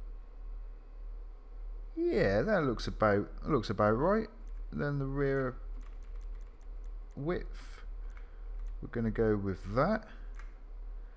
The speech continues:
Love it. <laughs> Fucking love it. So we've got the rear height as well, so we can drop that down. Oh crap,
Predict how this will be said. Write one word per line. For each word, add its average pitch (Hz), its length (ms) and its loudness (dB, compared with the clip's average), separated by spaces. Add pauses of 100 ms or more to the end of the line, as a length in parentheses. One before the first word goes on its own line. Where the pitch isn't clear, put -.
(500)
Love 98 180 6
it. - 1040 8
<laughs> - 40 2
Fucking 135 380 6
love 110 220 8
it. 98 140 4
So 135 100 0
we've 135 80 4
got 131 80 8
the 120 80 4
rear 123 220 6
height 127 200 6
as 101 140 0
well, 120 180 4
so 123 120 -2
we 123 100 0
can 143 280 0 (520)
drop 113 180 2
that 101 200 0
down. 107 380 2 (960)
Oh 127 140 0
crap, 113 380 0